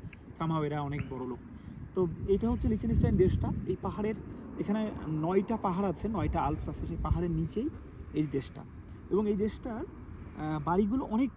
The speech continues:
ফাঁকা ফাঁকা, আমাদের দেশের মতো এরকম ঘন কোনো শহর নেই, মানে একসাথে কোনো, আহ, কনজেস্টেড কোনো শহর নেই। তো এই বাড়িগুলো দেখলেও বোঝা যায় নিচে গেলে যে এরা কত বড় লোক। এবং, আহ, তিরিশ হাজার লোক আছে, আমার মনে হয় তিরিশ হাজারের বেশি বাড়ি আছে এখানে। এবং যেটা হয়, সবার হয়তো এখানে চার পাঁচটা করে বাড়ি আছে, এরকম পাহাড়ে সাইডে সাইডে বাড়িগুলো করে রাখে।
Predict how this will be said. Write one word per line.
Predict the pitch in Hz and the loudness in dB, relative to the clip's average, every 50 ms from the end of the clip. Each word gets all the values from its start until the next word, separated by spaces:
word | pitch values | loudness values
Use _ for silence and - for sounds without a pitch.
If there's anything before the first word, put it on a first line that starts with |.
| - - | -10 -4
ফাঁকা | - 226 208 214 | -4 -2 0 0
ফাঁকা, | 190 180 165 233 | -2 -2 -2 -4
আমাদের | 220 175 180 175 | -2 -2 -2 -2
দেশের | 175 175 - 185 | -2 -2 -2 -2
মতো | 185 175 185 | -2 -2 -4
এরকম | 175 - 180 170 147 139 | -4 -4 -4 -6 -4 -4
ঘন | 151 170 165 | -4 -4 -4
কোনো | 160 160 165 | -4 -4 -6
শহর | 156 - - 156 151 165 | -6 -6 -8 -6 -6 -4
নেই, | 160 147 147 | -6 -6 -6
মানে | 170 165 143 139 | -8 -8 -8 -8
একসাথে | 139 - - - 147 | -8 -10 -10 -10 -10
কোনো, | 147 156 147 147 | -8 -8 -8 -10
আহ, | 147 - - - - - - - - 135 127 | -10 -12 -14 -16 -18 -16 -14 -12 -10 -10 -6
কনজেস্টেড | - 147 147 151 151 - - - - | -6 -6 -4 -4 -6 -8 -10 -10 -8
কোনো | 160 147 | -6 -6
শহর | 139 - - 139 147 147 | -6 -6 -6 -6 -6 -6
নেই। | 135 139 165 220 - - - - - - - - - | -6 -6 -8 -10 -12 -14 -18 -18 -18 -18 -18 -16 -8
তো | - | -8
এই | 156 143 | -6 -4
বাড়িগুলো | 151 156 170 180 170 185 202 202 | -2 0 0 0 0 2 2 2
দেখলেও | 170 170 160 185 196 185 | 2 2 0 2 0 0
বোঝা | 170 165 175 | 0 0 -2
যায় | 165 165 151 | -2 -2 -4
নিচে | 147 143 - 156 | -4 -6 -6 -8
গেলে | 143 143 143 139 | -8 -6 -6 -6
যে | 131 139 | -6 -6
এরা | 135 139 - | -8 -8 -8
কত | 143 139 - | -10 -8 -8
বড় | 151 139 131 123 123 120 | -6 -6 -6 -6 -6 -8
লোক। | 120 165 - - - - - - - - - - - | -8 -10 -12 -14 -16 -16 -16 -16 -18 -18 -16 -10 -6
এবং, | 147 151 156 156 151 | -4 -2 -2 0 0
আহ, | 147 143 139 - - | -2 -2 -4 -4 -2
তিরিশ | 208 202 214 175 - | 0 0 0 0 0
হাজার | 214 185 208 214 220 214 220 - | -2 -2 0 0 0 0 -2 -2
লোক | 180 170 160 180 196 196 | -2 2 6 6 6 4
আছে, | 220 202 - - 247 | 2 -4 -4 -4 -4
আমার | 233 190 190 | -2 0 0
মনে | 196 196 | 0 2
হয় | 196 208 185 | 2 2 2
তিরিশ | - 202 175 156 | 0 -2 -2 0
হাজারের | 180 175 185 180 | 0 0 0 0
বেশি | 165 160 185 | 0 0 -2
বাড়ি | 156 135 131 139 170 165 | -2 -2 0 4 4 4
আছে | 135 - 139 | 2 2 -4
এখানে। | 131 131 127 127 127 - - - - - - - - - - - - - - - - | -8 -8 -10 -12 -12 -14 -16 -18 -18 -18 -18 -18 -18 -18 -18 -20 -20 -20 -18 -14 -8
এবং | - 165 175 170 | -4 -2 -2 0
যেটা | 190 190 202 190 | -2 -2 -2 -2
হয়, | 208 214 | -2 -2
সবার | - - 175 180 185 190 | -4 -4 -4 -2 -2 -2
হয়তো | 185 180 185 | -2 0 -2
এখানে | 170 - 180 175 170 165 - | -4 -2 -4 -6 -6 -6 -6
চার | - 175 165 | -8 -10 -6
পাঁচটা | - 170 - - 175 | -6 -8 -6 -6 -6
করে | 156 165 160 | -4 -4 -4
বাড়ি | 143 127 120 131 127 | -4 -6 -6 -8 -8
আছে, | 123 - - | -10 -10 -10
এরকম | 147 143 139 - | -10 -10 -8 -8
পাহাড়ে | 160 147 143 143 143 | -6 -6 -4 -4 -4
সাইডে | 139 - 143 135 135 | -4 -4 -6 -6 -6
সাইডে | 127 147 135 135 | -6 -8 -8 -8
বাড়িগুলো | 131 131 127 123 123 135 131 | -8 -8 -8 -8 -8 -8 -8
করে | - - 135 135 | -8 -8 -8 -8
রাখে। | 131 131 - - | -10 -10 -10 -8